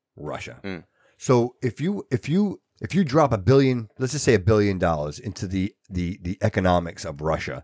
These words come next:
Speaker 2: It just deflates. I mean, it just, it, if the, if you end up being a billion dollars
Speaker 1: Dude, you're, like, reading
Speaker 2: and
Speaker 1: my
Speaker 2: if,
Speaker 1: brain.
Speaker 2: if you, if you just drop money and give it away and it doesn't, it doesn't,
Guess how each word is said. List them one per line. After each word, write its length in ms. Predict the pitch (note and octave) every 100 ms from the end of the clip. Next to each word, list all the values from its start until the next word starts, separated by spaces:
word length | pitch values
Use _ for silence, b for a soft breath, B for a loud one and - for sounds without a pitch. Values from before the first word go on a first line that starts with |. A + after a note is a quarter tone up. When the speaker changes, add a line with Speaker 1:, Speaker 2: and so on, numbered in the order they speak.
| -
Speaker 2:
It 60 |
just 160 | D3 E3
deflates. 520 | - - F#2 - - _ _ _ _ _ - - _
I 40 | C3
mean, 140 | C3
it 180 | B2 A2+
just, 160 | C#3+
it, 240 | A#2+ B2+ A#2+ B B
if 100 | B2
the, 160 | C3 C#3+
if 160 | A#2
you 60 | C#3
end 100 | D#3
up 80 | C#3
being 440 | C#3+ B2+ C#3+ D3+ C3+ -
a 40 |
billion 300 | G#2+ C3 C#3
dollars 460 | B2+ B2+ B2 A#2+ - -
Speaker 1:
Dude, 180 | B2+ A2
you're, 140 | E3
like, 140 | D3
reading 160 | G2 G2+
Speaker 2:
and 80 | F#2
Speaker 1:
my 60 | F2+
Speaker 2:
if, 40 |
Speaker 1:
brain. 360 | C#3 D#3+ E2+ D#2+
Speaker 2:
if 200 | D#3 -
you, 220 | E3+ G3+ -
if 320 | D#3 - - b b b
you 120 | E3
just 280 | F3 G3 F3+
drop 220 | E3 D#3+
money 340 | A#2+ B2 B2+ -
and 180 | G#2 G2+
give 140 | A2+
it 60 | A2
away 180 | A2 A2
and 60 |
it 60 | F#2+
doesn't, 300 | A2+ A2 G#2+
it 80 | G#2
doesn't, 260 | B2 B2